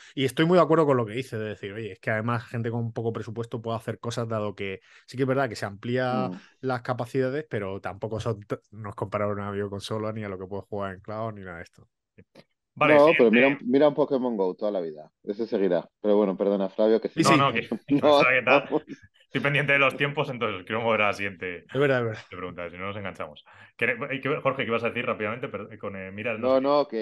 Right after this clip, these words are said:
Speaker 2: que, que al final que un tipo de juego como un Pokémon Go que no lo puedes llevar a una consola tradicional, en el móvil funciona estupendamente, sigue siendo rentable desde hace un montón de años y seguirá siendo rentable. Al final es un juego muy, muy particular,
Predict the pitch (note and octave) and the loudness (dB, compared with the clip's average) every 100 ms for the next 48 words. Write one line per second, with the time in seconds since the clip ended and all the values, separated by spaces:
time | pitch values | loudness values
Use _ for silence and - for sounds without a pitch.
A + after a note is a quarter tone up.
0 | G2 - A#2 G2+ A2 A2 A2 B2 A2+ A2 | -6 -4 -4 -4 -6 -4 -4 0 2 2
1 | A2 A#2+ A2+ A2+ A2+ B2 A2+ G2+ G2 G#2+ | 2 2 6 6 6 4 4 2 2 -2
2 | A#2 G#2+ G#2 A2+ G#2 G2 G#2 G#2 G2+ G#2+ | -2 -2 2 2 2 0 0 0 0 2
3 | G#2 G#2+ G#2 G#2+ G#2+ A2 G#2 G2+ G#2 G2+ | 2 2 0 -6 -8 -2 -2 0 0 0
4 | G#2+ G#2+ A#2 A#2+ G2 G2 G2 A2 G#2 G2 | -2 -2 -2 -4 -6 -4 -2 0 -2 -4
5 | G2 A2+ G2+ F2+ F2+ G#2+ G#2 A2 A2+ G#2+ | -6 -4 -4 -4 -6 -4 -2 0 -2 0
6 | A#2+ A2+ G#2+ G#2 G#2 G2+ G2+ G2+ G#2 F2+ | -2 0 -2 0 -2 -2 -2 -2 0 -2
7 | F#2 - G2 G2+ G2 F#2+ G2 G#2+ A2+ B2 | -4 -8 -6 -2 0 0 0 0 0 -2
8 | G3+ _ _ _ _ _ _ - - - | -6 _ _ _ _ _ _ -16 -10 -4
9 | E2+ G2+ A#2 A2 F#2+ E2+ D#2 A#2+ B2+ F#2 | 0 0 0 0 0 -2 -4 0 0 0
10 | E2 - F2+ F2 F#2+ G#2 G#2+ G#2 F#2+ _ | -4 -6 -12 -8 -2 0 2 0 -4 _
11 | E2 F2+ - - A2+ G#2 G#2 G#2 G2+ F#2+ | -14 -12 -14 -2 2 4 4 6 4 2
12 | _ _ _ _ _ - A2 A2+ A2+ G2+ | _ _ _ _ _ -4 -2 0 0 0
13 | A2+ G#2+ A2 A#2+ C3 | -2 -4 -2 0 0